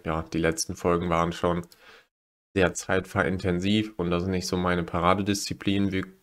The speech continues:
gucken uns mal an, wer so Zeitfahr-Nationalmeister geworden ist. Und damit sehen wir dann auch, was unsere Fahrer so gerissen haben oder auch eben nicht.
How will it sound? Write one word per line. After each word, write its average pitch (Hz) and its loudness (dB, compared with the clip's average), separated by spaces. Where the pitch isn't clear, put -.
gucken 135 2
uns 117 -2
mal 110 0
an, 156 2
wer 104 4
so 101 2
Zeitfahr-Nationalmeister 95 2
geworden 120 4
ist. 131 0
Und 92 0
damit 90 2
sehen 90 2
wir 90 4
dann 85 0
auch, 85 2
was 85 0
unsere 90 0
Fahrer 87 4
so 85 0
gerissen 101 2
haben 95 2
oder 80 2
auch 78 -4
eben 78 -2
nicht. 131 0